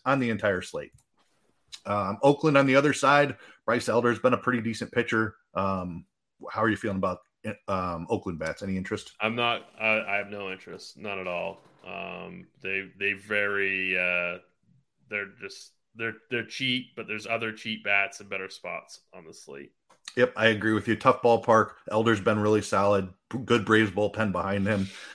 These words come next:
Speaker 1: Um, I will find value elsewhere as well.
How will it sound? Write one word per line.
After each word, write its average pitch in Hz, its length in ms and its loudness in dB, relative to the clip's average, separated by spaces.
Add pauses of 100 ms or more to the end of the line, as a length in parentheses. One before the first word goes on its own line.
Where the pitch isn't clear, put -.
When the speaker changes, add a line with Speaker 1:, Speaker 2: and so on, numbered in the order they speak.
Speaker 1:
Um, 87 440 -6
I 110 100 4
will 98 140 2
find 98 260 -2
value 95 340 0
elsewhere 98 560 -4 (220)
as 98 180 -4
well. 131 380 2